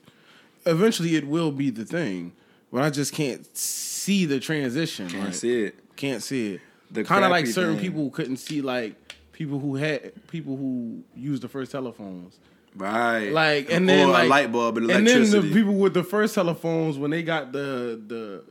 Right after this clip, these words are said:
Speaker 1: cell phones,
Speaker 2: Right.
Speaker 1: it's like, like, I knew it was gonna go there, but I couldn't picture
Speaker 2: Couldn't
Speaker 1: it. Like,
Speaker 2: picture it. It's that visionary that, that need to make it happen.
Speaker 1: Right, right, right. So, yeah, that's basically, like, my thoughts on it is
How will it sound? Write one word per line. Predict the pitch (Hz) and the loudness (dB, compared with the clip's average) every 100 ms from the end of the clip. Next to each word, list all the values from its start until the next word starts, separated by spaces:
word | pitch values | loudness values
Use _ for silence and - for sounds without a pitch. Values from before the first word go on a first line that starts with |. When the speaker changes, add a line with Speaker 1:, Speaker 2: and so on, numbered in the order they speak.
| _ | _
Speaker 1:
cell | - - 202 226 | -10 0 2 2
phones, | 190 131 113 104 101 101 | 0 -6 -6 -8 -12 -10
Speaker 2:
Right. | 98 92 | -6 -6
Speaker 1:
it's | 90 | -4
like, | 139 135 110 - _ _ _ _ _ | -4 -4 -6 -12 _ _ _ _ _
like, | 123 117 - 117 | -12 -12 -14 -10
I | 135 | -4
knew | 156 208 170 | -2 0 0
it | |
was | 139 | -2
gonna | 131 123 | -6 -8
go | 110 151 | -6 -6
there, | 117 101 | -6 -10
but | 104 | -14
I | 110 _ _ | -16 _ _
couldn't | 147 113 98 | -12 -10 -12
picture | - 139 - 92 | -14 -16 -16 -14
Speaker 2:
Couldn't | 95 | -10
Speaker 1:
it. | 95 87 | -10 -8
Like, | 117 | -8
Speaker 2:
picture | 87 95 | -10 -14
it. | 87 - - - | -16 -20 -20 -14
It's | - 95 | -12 -6
that | 107 98 | -4 -4
visionary | 101 117 123 - | -4 -4 -2 2
that, | - 180 80 127 | 2 2 2 -2
that | 85 90 | -8 -8
need | 90 | -8
to | 90 | -8
make | 92 92 | -8 -6
it | 95 | -4
happen. | 101 101 104 113 107 - | -2 -2 -4 -10 -16 -12
Speaker 1:
Right, | 107 104 95 78 - - | -6 -6 -6 -10 -16 -16
right, | 92 107 104 62 | -8 -6 -6 -6
right. | 92 98 90 - - - | -6 -6 -8 -12 -20 -12
So, | - | -2
yeah, | 135 143 131 | 0 2 2
that's | 143 180 | 2 0
basically, | 151 143 131 131 | -2 -2 -2 -2
like, | 117 107 | -2 -2
my | 117 | -4
thoughts | 131 127 113 113 | -4 -4 -4 -4
on | 107 | -4
it | 107 | -4
is | 107 101 | -4 -6